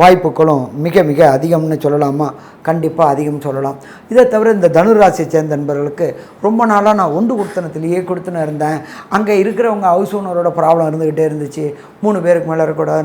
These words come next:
நாலு பேருக்கு மேல இருக்கக்கூடாது, பத்து மணிக்கு மேல வரக்கூடாது அப்படின்னு சொல்லிட்டு இருந்து கஷ்டப்பட்டுட்டு இருந்த அத்தனை தனுர் ராசி என்பவர்களுக்கும் சொந்த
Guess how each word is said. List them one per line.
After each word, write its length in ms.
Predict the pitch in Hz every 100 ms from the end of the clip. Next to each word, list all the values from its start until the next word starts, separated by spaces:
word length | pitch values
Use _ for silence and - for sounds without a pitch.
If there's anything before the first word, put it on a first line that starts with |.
| 160
நாலு 140 | 170 160
பேருக்கு 240 | 156 160
மேல 100 | 156
இருக்கக்கூடாது, 380 | 151 156 156 156
பத்து 160 | 156 170
மணிக்கு 220 | 165 160 160
மேல 100 | 160
வரக்கூடாது 500 | 156 156 160 156 147 151 - - -
அப்படின்னு 340 | 190 202 208 180
சொல்லிட்டு 300 | 175 175 170
இருந்து 180 | 170 170
கஷ்டப்பட்டுட்டு 640 | 165 262 185 190 180 160 160
இருந்த 160 | 160 147
அத்தனை 380 | 139 - 226 220 170
தனுர் 260 | 151 185 175
ராசி 240 | 151 151
என்பவர்களுக்கும் 580 | 143 135 143 143 175 143 - - - -
சொந்த 340 | 247 269 285